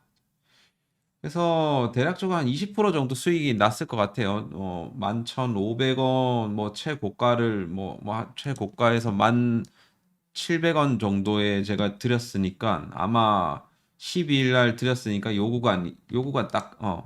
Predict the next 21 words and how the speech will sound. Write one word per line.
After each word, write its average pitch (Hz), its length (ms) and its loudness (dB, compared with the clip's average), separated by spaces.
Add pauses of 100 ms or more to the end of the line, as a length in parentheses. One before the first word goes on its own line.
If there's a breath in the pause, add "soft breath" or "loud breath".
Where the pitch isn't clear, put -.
매수 120 320 -2
딱 - 240 -6
됐을 139 260 -4
거 - 80 -10
아니에요. - 220 -10 (140)
그죠? 117 260 -6 (240)
어. 92 260 -8 (680 soft breath)
그래서 131 460 -6
뭐 107 300 0
대략적으로 110 640 -2
수익을 135 840 -2 (320)
한 104 140 -12
삼, - 280 -14
이, 113 220 -6
삼, 190 360 -10
이십, - 420 -12 (180)
이삼십 120 500 -10
프로, - 240 -14
이십, 131 420 -10
삼십 - 400 -10
프로까지 135 500 0